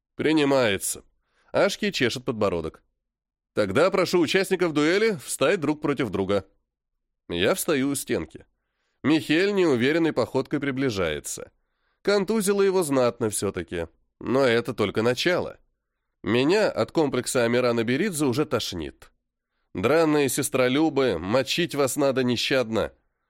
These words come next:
Ладно, эту закомплексованную сволочь я не убью. А то скоро же турне в Верхний мир,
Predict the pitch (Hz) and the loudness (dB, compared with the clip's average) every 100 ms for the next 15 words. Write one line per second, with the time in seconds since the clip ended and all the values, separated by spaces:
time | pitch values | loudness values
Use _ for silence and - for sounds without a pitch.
0 | _ _ - - 131 123 85 71 67 - | _ _ -8 0 2 2 0 -6 -8 -14
1 | - 110 170 170 139 143 135 127 - 151 | -4 0 0 0 -2 -2 0 0 0 0
2 | 135 123 117 - 104 156 135 - 117 117 | 2 2 0 0 0 0 0 -2 0 0
3 | 117 110 92 76 64 _ _ _ _ - | 0 -2 -4 -10 -12 _ _ _ _ -2
4 | 101 175 170 - 185 170 160 - 156 156 | 0 2 0 2 2 2 0 0 2 4
5 | 170 127 156 151 156 147 190 135 78 | 2 2 -2 0 0 2 2 0 -4